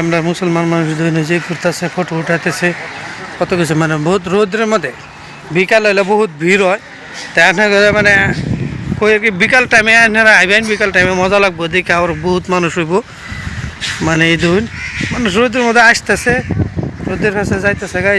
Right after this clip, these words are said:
যেরকম। তা আপনারা আইবেন, সবাই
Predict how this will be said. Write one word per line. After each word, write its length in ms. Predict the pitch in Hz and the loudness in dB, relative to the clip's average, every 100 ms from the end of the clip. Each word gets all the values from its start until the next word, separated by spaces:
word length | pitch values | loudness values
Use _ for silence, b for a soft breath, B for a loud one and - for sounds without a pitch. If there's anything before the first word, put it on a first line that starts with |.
| 180 | 0
যেরকম। 380 | 180 170 196 240 - - - - - - - - - - - 160 156 165 | -2 -2 -4 -4 -8 -12 -14 -16 -16 -14 -14 -14 -14 -10 -8 -6 -6 0
তা 60 | 165 | 2
আপনারা 240 | 180 180 175 - - - - - - 147 | 4 4 2 -2 -12 -10 -10 -8 0 2
আইবেন, 240 | 190 226 208 | 4 2 2
সবাই 220 | 202 208 | 2 4